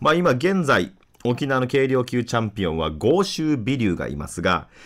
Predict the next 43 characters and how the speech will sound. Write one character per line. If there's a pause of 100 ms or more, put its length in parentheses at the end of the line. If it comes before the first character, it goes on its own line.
(120)
こ
の
豪
州
美
龍
の
チ
ャ
レ
ン
ジ
ャ
ー
候
補
と
し
て
名
前
が
挙
が
っ
て
い
た
の
が、
注
目
さ
れ
て
い
た
の
が
こ
の
西
風